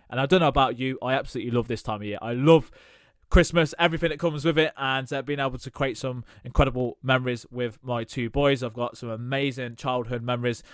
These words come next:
um, of this type, time of year, and then to be able to create that, uh, for my two boys, um, it's an amazing feeling. I'm sure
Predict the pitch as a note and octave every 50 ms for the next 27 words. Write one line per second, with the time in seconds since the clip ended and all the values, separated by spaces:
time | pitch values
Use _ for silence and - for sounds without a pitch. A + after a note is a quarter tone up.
0 | - _ - A2+ A#2 A#2 A#2 A#2 A#2 A#2 A2+ - A2+ A2 G#2+ B2 A#2 - - C3
1 | A#2+ A2+ A2 - - - C#3 B2+ A#2+ A#2+ B2 A2+ A#2+ B2 B2 B2 A2+ A2+ A2 A2+
2 | A#2 A2+ A2+ A2+ G#2+ - - A#2+ B2 A#2+ A#2+ - - - - B2 A#2+ A#2 A2+ A#2
3 | - - - - - C3+ C3 C3 C3 - - C3+ B2 B2 - - - - - -
4 | A#2+ A#2+ A#2 - - B2 B2+ B2+ B2+ - - C#3+ C3 A#2 - C3 C3 B2+ B2 -
5 | - - - - - A#2+ A#2+ A#2+ B2 B2 - - - F3+ F3 E3+ F3+ F3+ D3 D3
6 | - E3 D#3+ C#3+ B2+ B2 B2 B2+ B2+ A#2 - D3+ C#3 C3 B2